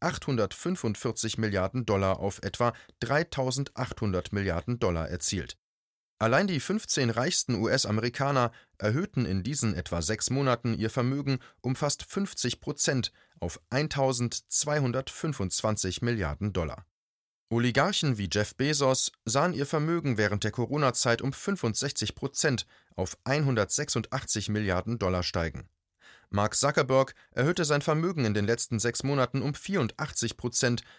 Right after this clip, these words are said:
auf einhunderteins Milliarden Dollar und Elon Musk vervierfachte beinahe sein Vermögen auf zuletzt etwa zweiundneunzig Milliarden Dollar. Elon Musk wurde ja bei seinem Besuch in Deutschland im Sommer zweitausendzwanzig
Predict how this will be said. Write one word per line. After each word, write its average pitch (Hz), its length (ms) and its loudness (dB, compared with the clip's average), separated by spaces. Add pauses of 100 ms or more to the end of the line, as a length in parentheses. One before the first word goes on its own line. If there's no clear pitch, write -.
(120)
auf - 320 -2
einhunderteins 131 1040 0
Milliarden 95 460 -2
Dollar 107 320 4 (240)
und 87 200 -2
Elon 107 220 0
Musk 127 300 0 (160)
vervierfachte 151 800 -2
beinahe 110 440 4
sein 98 180 2
Vermögen 117 500 0 (240)
auf 110 200 0
zuletzt 131 460 0
etwa 127 360 -2
zweiundneunzig 92 880 0
Milliarden 92 420 -2
Dollar. 82 320 -4 (720)
Elon 117 240 4
Musk - 360 2
wurde 185 260 0
ja 156 120 6
bei 135 140 6
seinem 120 260 4
Besuch 117 340 0
in 101 140 0
Deutschland 107 400 2
im 95 140 0
Sommer 107 300 2
zweitausendzwanzig 107 880 0